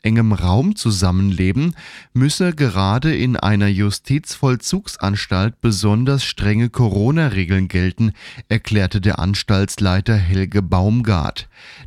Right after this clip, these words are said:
Deshalb wurde bereits vor einer Woche die zwei-G-Regel eingeführt. Sie gilt sowohl für Besucher und Wärter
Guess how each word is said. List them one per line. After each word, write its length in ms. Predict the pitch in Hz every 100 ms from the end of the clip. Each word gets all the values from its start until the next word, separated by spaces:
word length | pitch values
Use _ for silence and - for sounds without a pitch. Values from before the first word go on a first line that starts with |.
| -
Deshalb 640 | 101 - 92 98 123 -
wurde 240 | 156 165 165
bereits 500 | 147 110 127 151 -
vor 300 | 120 - 104
einer 340 | 101 98 85
Woche 280 | 107 - 131
die 180 | 117 110
zwei-G-Regel 1080 | - 104 101 101 104 135 170 110 92 90 -
eingeführt. 760 | 87 90 87 87 - 92 - - _ - - - 127
Sie 260 | 117 117
gilt 260 | 98 143 160
sowohl 420 | 127 107 110 151
für 180 | - 117
Besucher 680 | 104 87 104 110 - 175 -
und 240 | 98 90
Wärter 440 | 92 92 - 160